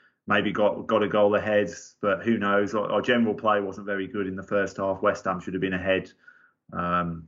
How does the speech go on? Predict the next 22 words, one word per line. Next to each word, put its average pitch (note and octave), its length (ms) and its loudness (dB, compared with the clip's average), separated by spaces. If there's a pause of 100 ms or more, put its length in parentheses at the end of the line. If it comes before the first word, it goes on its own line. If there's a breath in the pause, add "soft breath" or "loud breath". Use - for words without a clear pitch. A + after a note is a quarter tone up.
in F#2 80 -4
the F#2 100 -2
game. F#2 440 2
So F2+ 280 -2
it, G#2 120 2
it's, A#2 340 4
it's B2+ 200 0
impossible F2 480 -10
to F2 120 -10
say. F2+ 320 0
But, F2+ 320 -2
you F#2 80 -6
know, F2 260 -4
like F#2 220 4
I - 40 -8
say, F2 120 2
with F2 140 -2
hindsight F#2 500 0
now, F#2+ 240 2
we F#2 80 -4
should - 200 -12
started, G2 500 0